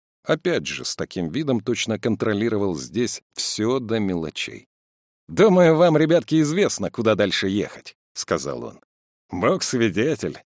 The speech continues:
пробыли здесь достаточно долго. А теперь поезжайте вон к той машине службы безопасности, там вас обыщут». Он махнул рукой охранникам, преграждавшим путь. Те расступились, образовался проход, и, не сказав Фитчу больше ни слова,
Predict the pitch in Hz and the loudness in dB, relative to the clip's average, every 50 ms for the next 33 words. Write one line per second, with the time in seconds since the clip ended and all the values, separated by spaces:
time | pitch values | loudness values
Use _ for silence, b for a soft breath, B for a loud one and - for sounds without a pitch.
0 | _ _ _ _ _ - - - 98 107 131 120 123 120 120 110 87 76 67 107 | _ _ _ _ _ -4 -2 0 2 2 2 4 2 2 2 2 0 0 -2 0
1 | 127 123 - - - 101 - - - - 135 165 165 - 120 - - 110 107 98 | 0 0 0 0 0 0 0 0 -2 0 0 0 0 -2 -4 -4 0 0 0 0
2 | 80 90 82 64 55 - - - - _ _ _ _ _ _ _ _ - - 117 | 0 0 -2 -2 -4 -8 -14 -18 -18 _ _ _ _ _ _ _ _ 0 0 0
3 | 117 147 147 127 220 160 123 - 135 120 113 101 95 113 110 95 - 107 101 123 | 2 2 0 2 0 0 2 2 2 2 2 2 2 2 0 0 0 0 0 0
4 | 135 127 - - 202 190 170 156 151 135 - 175 175 160 151 135 - 170 190 165 | 0 0 0 0 0 2 2 2 0 0 0 0 0 2 2 0 0 0 -2 -2
5 | 110 104 143 147 127 135 120 143 139 - 127 113 - - - 143 - - - 117 | 0 0 -2 0 0 0 2 0 0 0 0 -4 -4 -6 -8 -8 -10 -10 -10 -12
6 | 110 - _ _ _ _ - 143 127 120 117 117 120 104 - - 117 101 92 98 | -16 -16 _ _ _ _ 0 2 2 2 4 4 2 2 2 0 -2 -2 -2 -2
7 | - - - - - - - _ _ _ _ _ _ _ _ - 113 113 104 107 | -2 -4 -6 -6 -8 -14 -20 _ _ _ _ _ _ _ _ 0 2 4 4 2
8 | - - 101 104 98 95 98 87 - - 95 82 69 - - 101 101 117 127 120 | 0 -2 -2 -2 -2 -2 -4 -4 -4 -4 -4 -4 -4 -4 -6 -4 -2 0 0 0
9 | 117 104 - 117 113 107 - 110 101 98 104 98 78 65 64 - 82 87 - - | -2 -2 -2 -4 -4 -2 -2 -4 -2 0 -2 -2 -2 -4 -6 -8 -8 -8 -8 -6
10 | - 82 69 - - - - - - _ _ _ _ _ _ _ _ _ - - | -8 -8 -8 -10 -12 -16 -16 -16 -20 _ _ _ _ _ _ _ _ _ -4 -2
11 | 220 156 117 101 - - - 85 - - 101 117 127 117 - - _ _ _ _ | 0 0 0 -2 -4 -4 -6 -8 -6 -4 -4 -2 -2 -2 -4 -6 _ _ _ _
12 | - - 101 92 107 101 87 95 85 82 69 - - - - - 92 95 92 - | -8 -4 -2 0 0 0 0 -2 -2 -4 -4 -6 -8 -8 -8 -6 -6 -6 -6 -4
13 | - 175 - - _ _ _ _ _ _ - 127 131 123 107 - - 107 90 82 | -4 -4 -4 -6 _ _ _ _ _ _ 2 4 4 4 2 0 -2 -2 -2 -2
14 | 98 95 87 - - - - 107 98 - - - 87 78 69 92 98 78 - - | -2 -2 -4 -4 -8 -10 -6 -6 -4 -4 -4 -6 -6 -6 -4 -4 -4 -4 -4 -6
15 | - - - 123 - - - 117 135 131 117 113 104 | -8 -8 -8 -8 -8 -4 -2 0 0 0 0 -2 -4